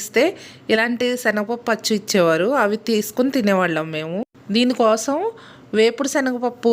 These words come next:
ఒక కప్పు తీసుకుని ఒక స్ట్రైనర్లో వేసుకుని ఇలా జల్లించుకోవాలి. డస్ట్ ఏమన్నా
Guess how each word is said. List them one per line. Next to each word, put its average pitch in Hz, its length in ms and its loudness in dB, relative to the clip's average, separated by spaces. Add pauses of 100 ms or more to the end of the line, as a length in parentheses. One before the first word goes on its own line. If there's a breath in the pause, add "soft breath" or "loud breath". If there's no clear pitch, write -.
(140)
ఒక 196 220 -2
కప్పు 202 280 -4
తీసుకుని 226 480 0 (1400 loud breath)
ఒక 220 60 2 (100)
స్ట్రైనర్లో 233 600 0
వేసుకుని 220 460 -2 (140)
ఇలా 226 140 2 (120)
జల్లించుకోవాలి. 202 840 -2 (200)
డస్ట్ 208 320 -2
ఏమన్నా 220 320 -2